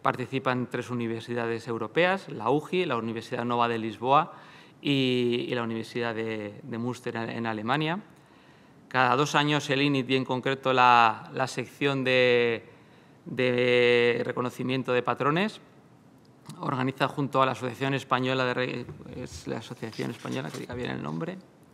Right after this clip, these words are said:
eh, Asociación Española de Reconocimiento de Formas y Análisis de, de Imagen. Or-, organiza la Escuela de Verano, se organizó cada dos años, es, se organizó el pasado dos mil trece y este próximo año se vuelve a organizar en, en Benicàssim,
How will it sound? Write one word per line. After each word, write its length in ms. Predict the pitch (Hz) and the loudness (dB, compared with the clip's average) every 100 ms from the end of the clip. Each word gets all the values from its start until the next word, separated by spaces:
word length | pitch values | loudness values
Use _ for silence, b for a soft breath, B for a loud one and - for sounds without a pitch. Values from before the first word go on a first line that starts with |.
| - - - B B B B B B - - | -20 -20 -20 B B B B B B -14 -8
eh, 380 | - 151 180 - | -4 -2 -2 -4
Asociación 440 | 139 147 135 147 | 0 0 2 0
Española 360 | 147 151 147 139 | 0 0 4 4
de 120 | 139 | 4
Reconocimiento 680 | 135 143 135 139 139 135 135 | 2 0 -2 -2 -2 0 0
de 120 | 127 | 0
Formas 520 | - 127 127 120 117 | 2 2 2 -2 -6
y 60 | 135 | -2
Análisis 540 | 127 123 120 - 123 | 0 0 -2 -4 -4
de, 400 | 117 123 117 110 - | 0 0 0 -4 -8
de 200 | 117 120 | -4 -2
Imagen. 440 | 117 117 - 110 - B B B - - | -2 -2 -4 -6 -8 B B B -16 -4
Or-, 160 | 135 - | -2 -2
organiza 400 | 127 127 135 139 | -4 -2 -2 0
la 80 | 127 | -2
Escuela 320 | 120 - 127 | -2 0 2
de 100 | 120 | 2
Verano, 400 | 113 135 165 196 | 2 2 2 0
se 160 | 190 123 | -2 -4
organizó 480 | 120 117 113 - 127 | -2 -2 -4 -6 -4
cada 240 | 123 117 | 0 0
dos 180 | 113 127 | -2 -4
años, 260 | 170 180 165 | -4 -4 -2
es, 260 | 131 117 | 0 -2
se 400 | - 139 123 120 | -4 -8 -8 -8
organizó 260 | 123 117 131 | -8 -6 -6
el 80 | 120 | -6
pasado 380 | 117 123 123 | -2 2 2
dos 140 | 120 113 | 2 -2
mil 160 | 120 | -4
trece 260 | 117 151 151 | -2 -4 -2
y 80 | 143 | -4
este 180 | 123 - | -6 -8
próximo 400 | 120 - 120 120 | -8 -4 -2 -2
año 280 | 117 113 - B B B B | -2 -6 -10 B B B B
se 160 | - | -4
vuelve 220 | 127 123 120 | 0 2 2
a 40 | |
organizar 520 | 117 113 107 156 180 | 0 -2 -2 2 4
en, 380 | 151 127 117 95 127 | 4 0 -4 -8 -10
en 200 | 127 117 | -6 -6
Benicàssim, 580 | 110 107 147 - 185 | -6 -4 -4 -2 -4